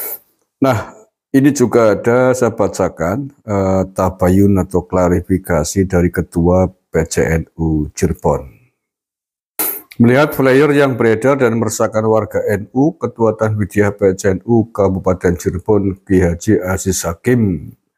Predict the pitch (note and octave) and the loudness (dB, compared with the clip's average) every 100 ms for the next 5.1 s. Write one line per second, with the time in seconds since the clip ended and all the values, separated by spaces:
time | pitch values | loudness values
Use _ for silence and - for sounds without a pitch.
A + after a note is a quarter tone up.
0 | _ _ - F2+ F#2 G#2 G2+ - - G2+ | _ _ -8 -2 2 2 2 -2 -2 -2
1 | F2 - _ _ _ - - _ G#2 G#2 | -2 -10 _ _ _ -20 -20 _ -2 2
2 | A#2 A#2 A2+ G#2 F#2 B2+ C#3+ A#2+ G2 G#2 | 2 2 0 0 0 0 0 0 0 0
3 | F#2+ G2 G2+ G#2 F#2+ F#2 G2+ F#2 F#2+ - | 0 0 -2 0 -2 0 -2 -2 -4 -8
4 | - - - F#2+ - G2+ F#2+ F#2+ E3 E4 | -10 -10 -6 -8 -2 0 0 0 0 -2